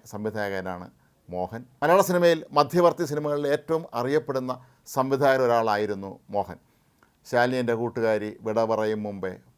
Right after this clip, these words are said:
പക്ഷേ, ഒരു കഥ ഒരു നുണക്കഥ, വാടക വീട്, രണ്ട് പെൺകുട്ടികൾ തുടങ്ങി നിരവധി സിനിമകൾ അദ്ദേഹം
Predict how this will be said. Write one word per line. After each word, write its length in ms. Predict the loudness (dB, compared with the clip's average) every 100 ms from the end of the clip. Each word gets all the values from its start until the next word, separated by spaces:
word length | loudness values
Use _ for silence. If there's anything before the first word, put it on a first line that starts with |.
| -4
പക്ഷേ, 480 | -4 -4 -6 -6 -6 -6
ഒരു 200 | -4 -2
കഥ 200 | -2 0
ഒരു 180 | 0 -2
നുണക്കഥ, 460 | -4 -8 -8 -8 -8 -14 _ _
വാടക 300 | -2 0 -2
വീട്, 260 | -4 -4 -2
രണ്ട് 340 | 0 0 0
പെൺകുട്ടികൾ 560 | -2 -2 -6 -10 -12 -12 -16 _ _
തുടങ്ങി 320 | 6 6 4 -4 -14 _ _
നിരവധി 500 | 4 6 8 6 2 -4
സിനിമകൾ 360 | -4 0 0
അദ്ദേഹം 320 | 0 -2 -4